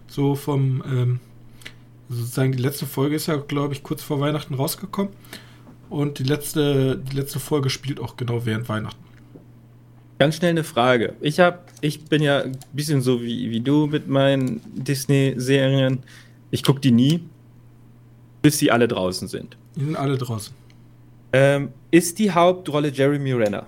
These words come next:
Speaker 1: Er
Speaker 2: Also
Speaker 1: teilt sich die mit Hailee Steinfeld.
Speaker 2: Oh, Hailee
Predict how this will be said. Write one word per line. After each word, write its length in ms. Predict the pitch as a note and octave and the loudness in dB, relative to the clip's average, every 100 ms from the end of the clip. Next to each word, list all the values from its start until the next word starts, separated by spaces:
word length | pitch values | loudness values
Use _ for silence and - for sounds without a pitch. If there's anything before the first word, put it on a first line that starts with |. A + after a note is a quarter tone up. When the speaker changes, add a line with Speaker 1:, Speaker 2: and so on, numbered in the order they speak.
| - - - - - - - - - - - - - - - - - - - - - - - - - - - | -16 -20 -20 -20 -20 -20 -20 -20 -20 -20 -20 -20 -20 -20 -20 -20 -20 -20 -20 -20 -20 -20 -20 -20 -20 -20 -2
Speaker 1:
Er 140 | D#3 | 2
Speaker 2:
Also 180 | A#2 A2+ | 2 6
Speaker 1:
teilt 320 | D#3 F#3+ A#3 | 6 6 4
sich 300 | - G#3+ - | 2 0 0
die 220 | F#3 F#3 F#3+ | -2 2 4
mit 520 | F3 E3 E3 - - | 4 2 0 -8 -2
Hailee 500 | D#3 D#3+ D#3+ D#3+ D#3 | 0 2 0 -4 -6
Steinfeld. 920 | - - B2 B2+ B2 - - - - - - - - - - | -8 -4 -2 -2 -6 -12 -14 -16 -20 -20 -20 -20 -20 -20 -12
Speaker 2:
Oh, 100 | |
Hailee 120 | A2+ | -10